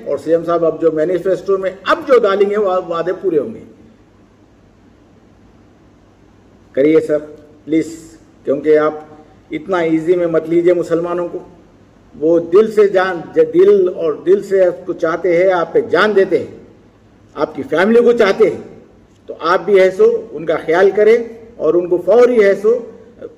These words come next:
कम से कम दस से बारह seat है सो उनको दीजिए। ताकि है सो हम भी मुतमईन रहे कि हमारी पार्टी मु-, हमारे को मुतमईन करी।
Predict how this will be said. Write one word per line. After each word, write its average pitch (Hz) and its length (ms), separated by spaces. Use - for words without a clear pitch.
कम 247 180
से 240 160
कम 208 180
दस 175 220
से 196 80
बारह 175 260
seat 170 200
है 170 100
सो 165 120
उनको 143 200
दीजिए। 196 500
ताकि 165 260
है 160 180
सो 170 160
हम 165 240
भी 202 340
मुतमईन 208 480
रहे 214 140
कि 214 100
हमारी 180 300
पार्टी 175 320
मु-, 175 180
हमारे 170 320
को 190 100
मुतमईन 180 420
करी। 226 220